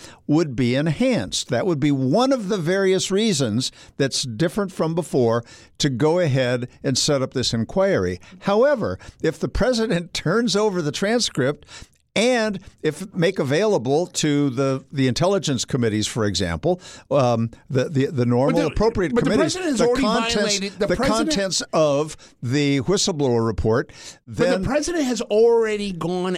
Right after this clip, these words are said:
Speaker 2: outside the normal boundaries of this. The fact is that in the intelligence community, when the inspector general gets a whistleblower report,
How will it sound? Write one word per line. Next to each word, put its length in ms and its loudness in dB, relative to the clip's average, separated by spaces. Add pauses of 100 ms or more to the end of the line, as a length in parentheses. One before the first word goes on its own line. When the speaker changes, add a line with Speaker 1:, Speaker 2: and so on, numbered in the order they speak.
Speaker 2:
outside 800 -2
the 140 0
normal 500 2
boundaries 760 -2
of 60 -4
this. 280 -6
The 120 -2
fact 420 -4
is 280 -2 (400)
that 200 0 (140)
in 140 2
the 120 6
intelligence 540 -2
community, 460 0
when 580 2
the 480 -2
inspector 580 0
general 440 -2 (140)
gets 280 -2
a 140 -4
whistleblower 680 0
report, 400 -2